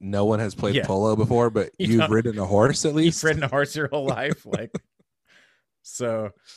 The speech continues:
Speaker 2: so I'm, like, I'm surprisingly decent. I'm probably, like, in the middle of the group on the team, but they're, but I'm, but I'm definitely a beginner. So, so yeah, it
Speaker 1: That's
Speaker 2: was very
Speaker 1: awesome.
Speaker 2: hilarious. But that's my excuse for not seeing the message,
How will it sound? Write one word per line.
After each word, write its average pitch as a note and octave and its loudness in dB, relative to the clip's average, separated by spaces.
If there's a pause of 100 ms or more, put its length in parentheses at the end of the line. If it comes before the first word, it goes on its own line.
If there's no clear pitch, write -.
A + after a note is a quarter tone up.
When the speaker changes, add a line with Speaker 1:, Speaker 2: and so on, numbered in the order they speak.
Speaker 2:
so D3 -2
I'm, F#3+ 0
like, D3+ -4 (120)
I'm C#3+ -4
surprisingly E3+ 0
decent. B2 -4
I'm C3 -8
probably, D3+ 0
like, B2 -2
in A#2+ -8
the A2 -6
middle A2+ -2
of F#2 -6
the G2 -8
group F2+ -10
on F#2+ -12
the F#2 -12
team, E2 -14
but F2+ -14
they're, F#2 -8 (380)
but G#2 -6
I'm, G2 -6 (500)
but A2 -6
I'm G2+ -6
definitely F2+ -10
a F2 -14
beginner. D#2 -18
So, D#2 -18 (360)
so - -14
yeah, F2+ -8
it - -12
Speaker 1:
That's G2 -8
Speaker 2:
was F#2 -10
very F2 -6
Speaker 1:
awesome. F2 -8
Speaker 2:
hilarious. D2+ -18 (280)
But A2 -12
that's C#3+ -2
my D3 -2
excuse C3 -8
for B2 -12
not A#2 -8
seeing A2+ -10
the G#2 -8
message, G2+ -12